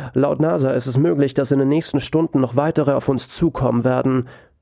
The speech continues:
Schon vor ein paar Tagen gab es mehrere schwache Sonneneruptionen, aber niemand wusste,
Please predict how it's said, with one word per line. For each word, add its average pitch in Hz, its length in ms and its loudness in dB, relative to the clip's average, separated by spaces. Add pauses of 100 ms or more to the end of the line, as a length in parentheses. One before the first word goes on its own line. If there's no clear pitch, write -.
(140)
Schon 113 300 -2
vor - 160 -2
ein 120 80 0
paar 120 240 0
Tagen 123 320 0
gab 117 220 0
es 117 200 -2
mehrere 123 400 2
schwache 127 380 0
Sonneneruptionen, 135 920 0 (280)
aber 165 160 2
niemand 170 380 2
wusste, 143 480 0